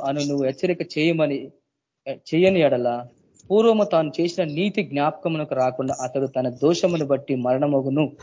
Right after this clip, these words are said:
అయితే అతని ప్రాణ విషయంలో నేను ఉత్తరవాదిగా ఎంచుదును."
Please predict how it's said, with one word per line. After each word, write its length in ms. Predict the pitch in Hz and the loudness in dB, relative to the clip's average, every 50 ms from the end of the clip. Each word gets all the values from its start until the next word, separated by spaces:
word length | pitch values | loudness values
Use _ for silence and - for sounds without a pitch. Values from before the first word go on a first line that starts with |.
| - - - - - - - _ - - - - - _ - | -20 -20 -20 -20 -20 -20 -20 _ -18 -16 -14 -16 -14 _ 2
అయితే 340 | 147 165 175 170 196 196 196 | 2 2 4 6 6 6 6
అతని 360 | - 151 156 - - 175 170 | 4 2 0 0 2 0 0
ప్రాణ 340 | 165 - 156 151 185 208 214 | 0 2 2 2 2 2 2
విషయంలో 340 | 202 185 - 190 175 180 175 | 2 2 0 0 0 0 0
నేను 180 | 165 160 151 | 0 0 0
ఉత్తరవాదిగా 640 | 143 151 147 - 185 180 175 165 160 156 160 160 185 180 | 0 -2 2 2 4 4 6 4 4 2 2 4 4 4
ఎంచుదును." 640 | 147 135 139 - - - 120 135 127 135 139 | 2 0 -4 -6 -6 -4 -4 -2 -2 -2 -4